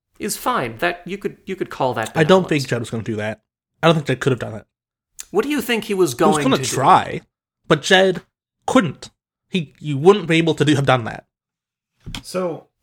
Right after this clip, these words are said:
Speaker 1: He seems at least as persuasive as Mycroft.
Speaker 2: Mycroft didn't, couldn't have done it either. I don't think that's, I think Mycroft could have done.
Speaker 3: Omnibenevolence
Speaker 1: I, I don't think
Speaker 3: is
Speaker 1: Mycroft could have done it.
Speaker 3: something that, like, it doesn't mean that, like,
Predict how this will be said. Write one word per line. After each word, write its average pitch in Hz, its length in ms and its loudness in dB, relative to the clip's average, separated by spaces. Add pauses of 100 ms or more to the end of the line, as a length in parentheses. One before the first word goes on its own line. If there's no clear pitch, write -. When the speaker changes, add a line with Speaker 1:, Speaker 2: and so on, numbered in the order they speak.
(160)
Speaker 1:
He 202 140 -6
seems 247 320 -4
at - 100 -6
least 185 300 -4
as 127 80 -10
persuasive 127 580 -4
as 104 100 -12
Mycroft. 180 260 4
Speaker 2:
Mycroft - 340 2
didn't, 127 280 -4
couldn't 139 200 0
have 113 120 -4
done 117 180 -4
it 117 100 -2
either. 127 200 -2
I 117 40 -2
don't 139 180 -4
think 170 140 0
that's, - 280 -2 (400)
I - 40 -12
think 135 120 -4
Mycroft 127 280 -4
could 117 80 -10
have 107 80 -12
done. 101 220 -10 (1000)
Speaker 3:
Omnibenevolence 139 1300 -10 (260)
Speaker 1:
I, 139 340 -2
I 127 40 -2
don't 113 220 -8
think 131 140 -6
Speaker 3:
is 123 60 -12
Speaker 1:
Mycroft - 440 -12
could - 120 -20
have - 80 -20
done - 180 -20
it. - 40 -20
Speaker 3:
something 151 340 -8
that, 117 280 -8 (400)
like, 151 140 -10
it 147 100 -10
doesn't 170 340 -4
mean 143 260 -2
that, 123 160 -4
like, 113 220 -12